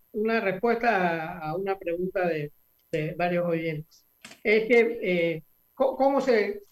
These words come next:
se, se combate cuando se va la luz para, para que, para que haya agua en la ciudad?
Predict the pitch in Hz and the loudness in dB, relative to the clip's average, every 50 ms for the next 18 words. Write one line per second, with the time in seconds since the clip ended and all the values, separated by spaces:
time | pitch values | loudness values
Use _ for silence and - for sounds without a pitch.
0 | _ _ - 214 - - 202 196 196 202 190 190 196 220 226 220 254 - 214 185 | _ _ -18 -16 -10 -8 -8 -6 -6 -6 -8 -2 0 0 2 2 0 0 0 0
1 | 180 180 180 - 185 180 185 196 196 190 180 185 196 202 196 - - - _ _ | 0 0 0 0 0 2 2 2 4 4 4 4 2 2 0 -4 -6 -12 _ _
2 | _ _ _ - 170 160 160 156 151 156 165 - - - 170 156 160 160 156 160 | _ _ _ -4 -2 -2 -2 -2 -2 -4 -6 -6 -4 -2 -2 0 0 -2 -4 -4
3 | 160 160 156 156 156 _ _ _ _ _ - 180 170 170 175 175 185 190 190 185 | -6 -6 -6 -8 -10 _ _ _ _ _ -6 -4 -4 0 2 4 4 6 6 6
4 | 185 190 190 196 185 180 180 170 160 151 156 - - 165 160 - | 6 6 6 6 6 4 4 2 0 -4 -6 -10 -10 -8 -8 -8